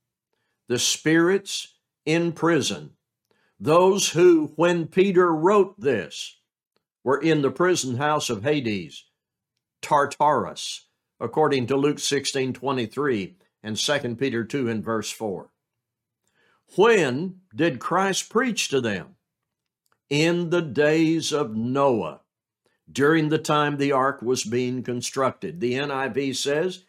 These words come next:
"In the days of Noah, while the ark was being built."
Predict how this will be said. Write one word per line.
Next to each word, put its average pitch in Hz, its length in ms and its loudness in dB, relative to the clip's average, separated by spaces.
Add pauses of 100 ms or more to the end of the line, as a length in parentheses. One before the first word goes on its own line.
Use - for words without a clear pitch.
(320)
"In 165 360 2
the 170 120 2
days 156 560 2
of 139 180 0
Noah, 127 580 2
while 131 320 0
the 139 180 -2
ark 110 280 -2
was 123 200 -6
being 104 380 -6
built." 147 360 -8